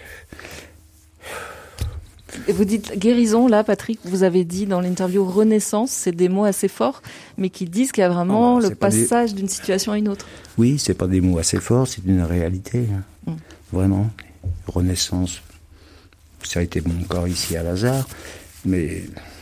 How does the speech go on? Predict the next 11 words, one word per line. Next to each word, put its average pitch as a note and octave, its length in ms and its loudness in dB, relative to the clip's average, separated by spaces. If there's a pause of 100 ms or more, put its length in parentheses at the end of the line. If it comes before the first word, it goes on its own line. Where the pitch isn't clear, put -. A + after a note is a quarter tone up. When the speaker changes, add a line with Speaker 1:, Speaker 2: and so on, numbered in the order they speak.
(640)
Speaker 2:
voilà, G#2+ 280 2
pour E2+ 180 -10
la E2 120 -8
personne D#2+ 420 -8
âgée E2 300 -6
aussi, F#2 380 -2
peu F2 120 -6
importe - 320 -8
sa - 80 -6
situation, F#2+ 680 -2
son, - 180 -8